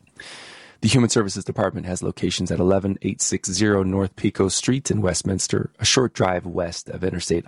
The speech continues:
twenty-five and south of one hundred twentieth Avenue, and at thirty-one fifty-five North Chambers Road,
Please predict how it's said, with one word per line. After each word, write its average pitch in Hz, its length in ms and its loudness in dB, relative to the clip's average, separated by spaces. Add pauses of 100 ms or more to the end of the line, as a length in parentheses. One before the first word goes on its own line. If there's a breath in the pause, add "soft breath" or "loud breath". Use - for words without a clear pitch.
twenty-five 98 640 0 (500 loud breath)
and 85 160 -4
south 76 320 -2
of 82 120 0
one 85 160 -2
hundred 87 320 -2
twentieth 82 480 0
Avenue, 95 460 0 (600 loud breath)
and 135 160 2
at 113 100 -2
thirty-one 101 440 6
fifty-five 95 640 0
North 87 260 0
Chambers 92 460 2
Road, 82 280 2